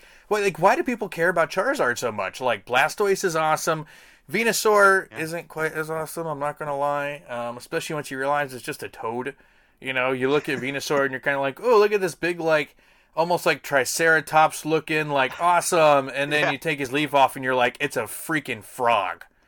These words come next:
Speaker 2: You're
Speaker 1: It's
Speaker 2: like,
Speaker 1: just a
Speaker 2: "Eh, it's a
Speaker 1: frog.
Speaker 2: frog." Yeah,
Speaker 1: Uh,
Speaker 2: <laughs> big old frog.
Speaker 1: <laughs> Poor guy.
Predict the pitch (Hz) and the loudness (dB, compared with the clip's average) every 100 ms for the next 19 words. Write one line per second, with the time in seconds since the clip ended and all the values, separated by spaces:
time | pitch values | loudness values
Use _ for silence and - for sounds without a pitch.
0 | _ 139 143 143 208 147 165 147 120 107 | _ -10 -8 -4 -2 -2 2 6 6 4
1 | 101 95 - _ - 117 113 127 131 123 | 2 -2 -8 _ -4 -2 0 2 0 0
2 | 123 175 160 156 - 359 - 415 - 359 | -4 -6 -2 -2 0 -2 2 2 4 2
3 | - 190 156 - - 185 110 98 90 98 | 2 -2 -2 -4 2 2 2 -2 -4 -6